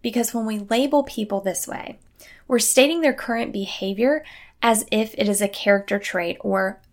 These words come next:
who they are. And this can make it difficult for us to empathize with them because it's somewhat dehumanizing. And finally, it can influence how that individual views themselves.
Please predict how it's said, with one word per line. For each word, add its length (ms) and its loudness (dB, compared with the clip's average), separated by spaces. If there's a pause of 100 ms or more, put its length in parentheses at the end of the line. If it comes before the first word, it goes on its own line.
(100)
who 260 4
they 300 -2
are. 420 -8 (500)
And 160 4
this 160 8
can 160 -2
make 200 4
it 200 0
difficult 680 0
for 240 -2
us 220 -2
to 160 -8
empathize 580 2
with 160 -4
them 320 -4 (340)
because 300 0
it's 180 2
somewhat 580 2 (120)
dehumanizing. 1120 -6 (800)
And 160 4
finally, 720 2
it 60 4
can 180 2
influence 560 0
how 240 -2
that 440 2
individual 840 0
views 360 -4
themselves. 1080 -4